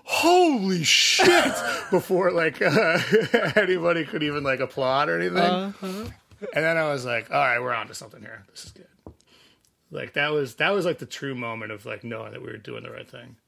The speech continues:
Speaker 2: Well, we'll get into it next week. We'll do track by track. Maybe we'll reach the end of the record, but who knows? I mean, we just devoted, uh, a good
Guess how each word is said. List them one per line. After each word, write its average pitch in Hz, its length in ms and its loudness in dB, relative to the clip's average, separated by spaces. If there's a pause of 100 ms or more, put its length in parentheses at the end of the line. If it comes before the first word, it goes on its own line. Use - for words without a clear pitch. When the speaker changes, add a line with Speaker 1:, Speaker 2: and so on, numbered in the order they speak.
(960)
Speaker 2:
Well, 123 180 2
we'll 139 120 2
get 143 240 2
into 139 440 0
it 135 300 2 (300)
next 127 380 -2
week. 139 460 -2 (760)
We'll 131 100 -2
do 123 180 0
track 131 340 0
by 123 180 4
track. 131 640 0 (840)
Maybe 165 260 4
we'll 175 220 4
reach 147 300 0
the 131 140 4
end 135 180 2
of 120 80 2
the 117 100 2
record, 113 500 0
but 117 160 0
who 135 160 2
knows? 127 580 0 (120)
I 131 100 2
mean, 127 260 2
we 127 120 2
just - 480 -4
devoted, 127 640 2 (480)
uh, 120 640 2
a 135 120 -2
good 120 440 0